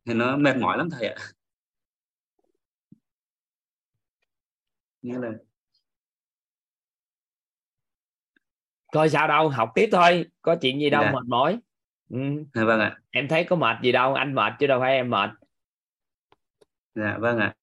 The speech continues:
Speaker 1: Thì, ờ, em cũng rất biết ơn thì với thầy Toàn đã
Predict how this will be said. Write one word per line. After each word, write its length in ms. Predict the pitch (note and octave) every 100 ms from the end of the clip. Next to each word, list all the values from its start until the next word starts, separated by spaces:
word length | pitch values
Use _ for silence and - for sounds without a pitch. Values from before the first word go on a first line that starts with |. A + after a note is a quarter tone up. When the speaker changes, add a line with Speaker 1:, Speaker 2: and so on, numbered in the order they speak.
| _ _
Speaker 1:
Thì, 200 | G#2+ G#2 G2+
ờ, 440 | G2+ G#2 G#2 G#2
em 160 | C3+ C3
cũng 260 | C3 D3 D#3
rất 160 | F#3
biết 120 | C#3+
ơn 260 | D3 D3 C#3 C3
thì 380 | A2+ G#2+ G#2 G2+ G2+ _
với 140 | A#2+ B2
thầy 80 | A2+
Toàn 320 | A2+ G#2+ G#2
đã 340 | G#2+ C3 C#3+